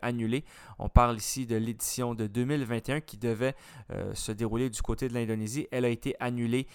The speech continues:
et reportée à deux mille vingt-trois en raison, euh, de la pandémie de covid dix-neuf. Donc, euh, voilà. Maintenant, euh,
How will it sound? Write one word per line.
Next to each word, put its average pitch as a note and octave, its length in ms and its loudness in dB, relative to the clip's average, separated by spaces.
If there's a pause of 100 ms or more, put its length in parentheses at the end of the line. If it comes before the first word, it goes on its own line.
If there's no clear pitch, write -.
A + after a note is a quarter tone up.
(160)
et A#2 140 -2
reportée D#3 560 2
à B2 60 0
deux A#2 120 -4
mille A#2+ 220 -2
vingt-trois A2 400 -2
en A#2+ 80 2
raison, G#2+ 440 -4
euh, D2 80 -8 (220)
de G2+ 100 -6
la G#2 140 -4
pandémie G#2+ 560 -2
de G#2 160 -4
covid A2 460 -4 (180)
dix-neuf. G#2 640 -6
Donc, G#2+ 340 -4
euh, G2+ 40 -6
voilà. G2 340 -8 (560)
Maintenant, G#3+ 420 2
euh, G#2+ 560 2